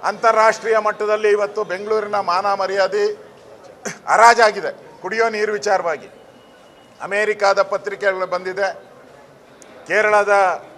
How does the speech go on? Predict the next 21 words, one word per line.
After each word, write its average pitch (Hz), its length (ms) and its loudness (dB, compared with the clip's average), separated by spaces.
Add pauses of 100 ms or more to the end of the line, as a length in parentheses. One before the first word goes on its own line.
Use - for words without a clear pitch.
(520)
ರಾಜ್ಯ 208 280 0
ಸರ್ಕಾರ 196 420 0 (1300)
"ಇಲ್ಲೇನು 196 400 -2 (220)
ನೀರೇ 226 320 2
ಇಲ್ಲ, 190 160 0 (1080)
ಬನ್ನಿ 254 300 4 (1040)
ಕೇರಳಕ್ಕೆ" 202 440 2
ಅಂತ 190 160 -4
ಬಂದು 190 560 -2 (160)
ಅಂತಾರಾಷ್ಟ್ರೀಯ 220 680 2
ಮಟ್ಟದಲ್ಲೂ 196 440 -4
ಕೂಡ 226 220 -2
ಬೆಂಗಳೂರಿನ 196 540 -2
ಮಾನ 180 340 -2
ಮರ್ಯಾದೆ 165 440 -4
ಹರಾಜಾಗಿದೆ. 147 640 -2 (840)
ಇಲ್ಲಿ 196 160 -14
ನೋಡಿದ್ರೆ 214 420 2 (960)
ಬ್ರ್ಯಾಂಡ್ 196 320 2
ಬೆಂಗಳೂರು 180 440 -6
ಮಾಡ್ತೀನಿ 151 400 -6